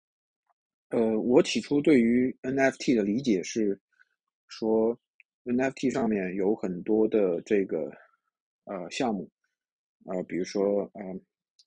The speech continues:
呃，呃，很多很多项目，现在很多像一些，像，像之前有一个，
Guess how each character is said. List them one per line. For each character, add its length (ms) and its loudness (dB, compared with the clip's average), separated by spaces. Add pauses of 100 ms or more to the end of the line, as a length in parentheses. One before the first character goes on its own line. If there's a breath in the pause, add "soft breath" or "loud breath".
(800 loud breath)
呃， 360 -12 (100)
呃， 180 -10
很 140 -8
多 80 0
很 60 0
多 60 0
项 220 0
目， 80 -4
现 100 -4
在 160 2
很 140 -4
多 180 -2
像 300 -4
一 40 0
些， 120 -8
像， 340 -6
像 240 -4
之 120 -6
前 180 -4
有 180 -2
一 60 -4
个， 200 0